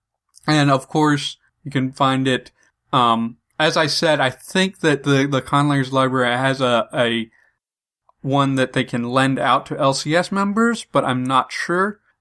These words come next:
Uh, contact, may-, maybe contact, uh, Don Boozer about that. Um, but, um,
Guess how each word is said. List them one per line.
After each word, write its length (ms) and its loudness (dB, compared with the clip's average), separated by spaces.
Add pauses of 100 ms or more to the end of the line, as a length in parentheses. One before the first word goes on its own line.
Uh, 300 2
contact, 640 -2 (300)
may-, 400 0
maybe 220 0
contact, 600 -4 (220)
uh, 260 4
Don 300 0
Boozer 300 -2
about 280 -2
that. 340 -4
Um, 360 0 (400)
but, 460 -2
um, 440 0